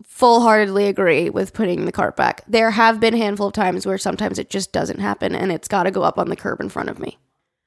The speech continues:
<sighs> Once in a while. Handful of times.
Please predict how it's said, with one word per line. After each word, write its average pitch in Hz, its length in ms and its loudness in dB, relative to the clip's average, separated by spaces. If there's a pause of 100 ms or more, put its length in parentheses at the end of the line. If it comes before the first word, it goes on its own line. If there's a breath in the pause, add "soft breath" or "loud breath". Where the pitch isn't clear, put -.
(880)
<sighs> 359 400 -10
Once 240 260 4
in 339 80 4
a 370 60 4
while. 415 400 2 (1000 loud breath)
Handful 330 300 0
of 320 80 0
times. 233 400 0